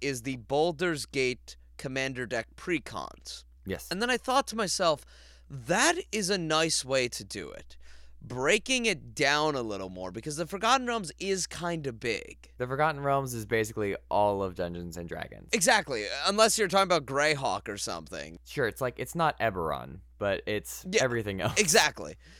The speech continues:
Speaker 1: And I was thinking, the best things to do then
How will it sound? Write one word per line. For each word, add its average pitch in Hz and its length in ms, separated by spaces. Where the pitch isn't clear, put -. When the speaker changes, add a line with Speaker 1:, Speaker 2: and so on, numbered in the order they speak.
Speaker 1:
And 196 320
I 185 140
was 196 200
thinking, 190 440
the 165 200
best 180 400
things 214 320
to 156 80
do 269 300
then 110 520